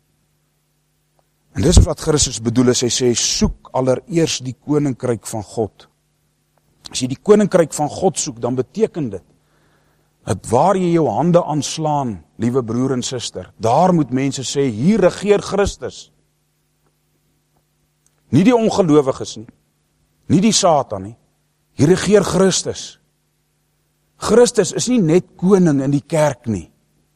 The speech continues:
Hy is koning van alles.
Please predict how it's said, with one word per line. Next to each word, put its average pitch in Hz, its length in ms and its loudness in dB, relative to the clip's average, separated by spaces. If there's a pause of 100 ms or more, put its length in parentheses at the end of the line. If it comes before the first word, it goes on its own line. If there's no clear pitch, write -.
(2500)
Hy - 80 -6
is - 120 -6
koning 214 320 -2
van - 200 -10
alles. 170 360 -6